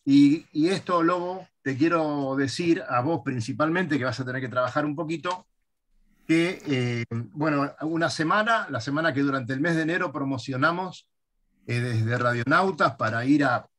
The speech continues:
a Paraty, a navegar por esa zona tan maravillosa de Brasil, con un barco de los que vos administrás.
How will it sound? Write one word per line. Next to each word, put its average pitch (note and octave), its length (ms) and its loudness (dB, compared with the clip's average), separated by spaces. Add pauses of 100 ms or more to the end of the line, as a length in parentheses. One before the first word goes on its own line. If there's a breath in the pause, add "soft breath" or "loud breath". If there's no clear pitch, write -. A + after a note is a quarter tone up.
(180)
a G#2 160 -8
Paraty, A2+ 500 0
a E3 80 4
navegar B2 480 0
por G#2+ 180 -4
esa A2 180 -6
zona C3 300 -6
tan C#3 160 -6
maravillosa A#2 540 -4
de A#2 60 -6
Brasil, F3 580 -2 (300)
con G#2+ 180 -2
un A#2+ 200 -2
barco B2+ 560 -2 (340)
de G#2+ 180 -2
los A2 260 -6
que G#2+ 480 -6
vos C3 360 -4
administrás. A2+ 840 0